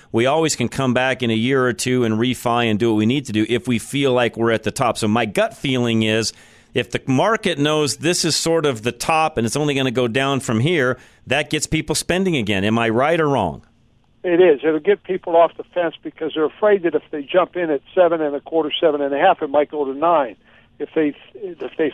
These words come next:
Speaker 2: feel that the rate's gonna stay in the, in the low sevens or even maybe the high sixes, they'll say, "Okay, I can go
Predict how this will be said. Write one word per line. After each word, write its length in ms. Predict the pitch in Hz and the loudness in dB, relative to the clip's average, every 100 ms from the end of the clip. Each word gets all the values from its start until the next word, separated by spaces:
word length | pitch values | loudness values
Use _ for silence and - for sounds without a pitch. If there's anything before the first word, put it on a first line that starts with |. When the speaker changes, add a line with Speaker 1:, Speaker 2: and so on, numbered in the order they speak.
| - | 0
Speaker 2:
feel 160 | 190 165 | 2 2
that 120 | - | -2
the 80 | 151 | 0
rate's 220 | 165 151 | 0 0
gonna 200 | - 139 - | -6 -8 -2
stay 220 | 196 180 | 2 4
in 100 | 156 | 4
the, 180 | 143 123 - | 2 0 -4
in 240 | 147 139 | -14 -8
the 80 | 135 | -2
low 220 | 143 156 - | 0 0 0
sevens 280 | 170 151 135 | 0 0 -2
or 140 | 143 | -2
even 320 | 147 139 139 139 | 0 -2 -4 -2
maybe 240 | 147 143 | -2 0
the 140 | 135 | 0
high 280 | 135 147 135 - | 4 4 4 0
sixes, 340 | 202 - 151 - - - - | -2 -2 -8 -10 -20 -12 -8
they'll 100 | 160 | -4
say, 140 | 175 175 | 0 2
"Okay, 320 | 165 170 170 | 0 2 4
I 100 | 151 | 4
can 80 | 143 | 2
go 140 | 143 | -4